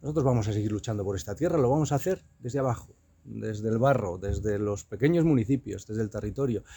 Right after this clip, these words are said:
No puede ser que Soria siga siendo una provincia olvidada para la Junta de Castilla y León. Por eso, eh, apostamos por la descentralización,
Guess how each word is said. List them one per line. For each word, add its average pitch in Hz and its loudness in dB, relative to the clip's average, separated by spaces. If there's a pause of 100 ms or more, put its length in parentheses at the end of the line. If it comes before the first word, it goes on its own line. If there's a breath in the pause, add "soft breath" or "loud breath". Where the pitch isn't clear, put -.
(400 loud breath)
No 131 2
puede 107 2
ser - -2 (580)
que 101 -8
Soria 131 2 (460 loud breath)
siga 110 -2
siendo 123 4
una 110 2
provincia 120 0 (720)
olvidada 113 4 (200)
para 95 -8
la 95 -4
Junta 107 -2
de 95 -4
Castilla 90 -14
y 87 -8
León. 82 -14 (360 loud breath)
Por 104 0
eso, - -4 (560 soft breath)
eh, 85 -8 (120)
apostamos 104 -8
por 101 -8
la 104 -2
descentralización, 113 -2